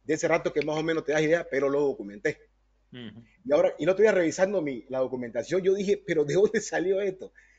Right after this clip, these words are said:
Speaker 1: Entonces ahí te das cuenta lo importante que es la documentación y hacer tu wiki, tu propia wiki, de los pasos que seguís, porque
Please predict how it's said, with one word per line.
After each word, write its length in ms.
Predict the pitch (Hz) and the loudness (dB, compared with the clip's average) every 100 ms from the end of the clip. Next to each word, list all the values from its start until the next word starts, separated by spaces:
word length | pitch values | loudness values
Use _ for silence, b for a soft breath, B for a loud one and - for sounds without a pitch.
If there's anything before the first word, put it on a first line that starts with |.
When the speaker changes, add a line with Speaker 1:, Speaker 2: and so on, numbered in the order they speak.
| b | b
Speaker 1:
Entonces 260 | - 147 165 | -8 0 2
ahí 100 | 208 | 2
te 100 | 208 | 0
das 80 | |
cuenta 280 | - 202 196 | 2 2 4
lo 120 | 156 | 2
importante 680 | 147 131 139 - 233 247 220 | 0 -2 -4 -4 -6 -6 -8
que 200 | 156 175 | -4 -2
es 40 | 202 | 0
la 100 | 156 | -2
documentación 760 | 135 131 120 110 110 147 202 | -4 -6 -8 -10 -10 -4 -4
y 40 | 135 | -4
hacer 260 | 160 190 | -4 -4
tu 120 | - 165 | -2 -2
wiki, 280 | 196 - - _ - | -2 -4 -20 _ -14
tu 100 | 143 | -4
propia 320 | - 214 160 | 0 2 2
wiki, 320 | 156 156 - _ _ _ _ _ | 0 -2 -8 _ _ _ _ _
de 120 | 139 | -2
los 100 | 139 | 0
pasos 260 | 190 190 196 | 0 0 0
que 120 | 147 | -2
seguís, 260 | 139 170 160 | 0 0 0
porque 460 | 156 - 127 - | -2 0 -2 -4